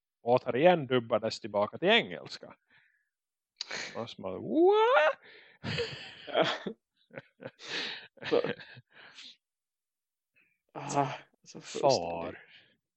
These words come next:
Speaker 2: Mm.
Speaker 1: Mio, min Mio. Man har det så bra här hos sin fåkonungen.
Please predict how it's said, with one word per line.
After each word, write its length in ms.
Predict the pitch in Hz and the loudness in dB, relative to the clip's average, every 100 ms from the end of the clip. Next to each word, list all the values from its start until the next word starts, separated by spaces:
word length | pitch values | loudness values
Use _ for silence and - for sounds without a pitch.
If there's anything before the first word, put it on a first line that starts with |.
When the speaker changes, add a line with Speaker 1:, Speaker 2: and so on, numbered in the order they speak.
| _ _ _ _ _ _ _ - - - - - - - - | _ _ _ _ _ _ _ -16 -12 -10 -10 -8 -10 -12 -8
Speaker 2:
Mm. 120 | 185 | 0
Speaker 1:
Mio, 720 | 165 156 139 90 95 95 107 101 | 2 2 0 -6 -6 -6 -6 -10
min 540 | 247 349 339 170 107 107 | -4 0 0 0 -6 -6
Mio. 480 | 107 101 101 104 - _ _ _ _ _ _ _ _ _ - - - _ _ _ _ _ _ _ _ _ _ _ _ - | -8 -8 -12 -16 -18 _ _ _ _ _ _ _ _ _ -20 -18 -20 _ _ _ _ _ _ _ _ _ _ _ _ -6
Man 160 | 160 | -6
har 240 | - 165 147 | -4 -6 -6
det 120 | 151 | -6
så 160 | - 143 | -8 -10
bra 440 | - 131 113 117 | -4 -2 -2 -4
här 240 | 95 92 | -8 -10
hos 180 | 87 95 | -12 -16
sin 180 | - 101 | -16 -16
fåkonungen. 880 | - 92 - 80 80 78 90 92 | -12 -12 -12 -12 -14 -16 -20 -20